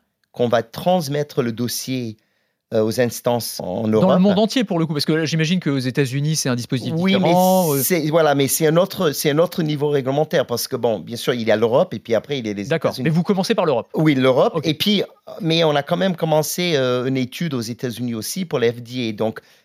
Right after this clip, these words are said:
Speaker 1: par contre, l'Europe va arriver, je pense.
Speaker 2: La F D A, donc l'autorité de régulation du médicament et des, et des
Speaker 1: C'est comme le
Speaker 2: dispositifs
Speaker 1: M R,
Speaker 2: médicaux.
Speaker 1: c'est comme le M R I ici en,
Speaker 2: Eh,
Speaker 1: en
Speaker 2: eh,
Speaker 1: Europe.
Speaker 2: exactement. Donc,
Speaker 1: Donc
Speaker 2: ça veut dire le,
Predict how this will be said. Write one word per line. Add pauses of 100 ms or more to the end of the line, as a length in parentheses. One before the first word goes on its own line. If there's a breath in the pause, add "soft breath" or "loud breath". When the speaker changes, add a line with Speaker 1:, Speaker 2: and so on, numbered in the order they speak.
Speaker 1:
par
contre,
l'Europe
va
arriver,
je
pense.
Speaker 2:
La
F
D
A,
donc
l'autorité
de
régulation
du
médicament
et
des,
et
des
Speaker 1:
C'est
comme
le
Speaker 2:
dispositifs
Speaker 1:
M
R,
Speaker 2:
médicaux.
Speaker 1:
c'est
comme
le
M
R
I
ici
en,
Speaker 2:
Eh,
Speaker 1:
en
Speaker 2:
eh,
Speaker 1:
Europe.
Speaker 2:
exactement.
Donc,
Speaker 1:
Donc
Speaker 2:
ça
veut
dire
le,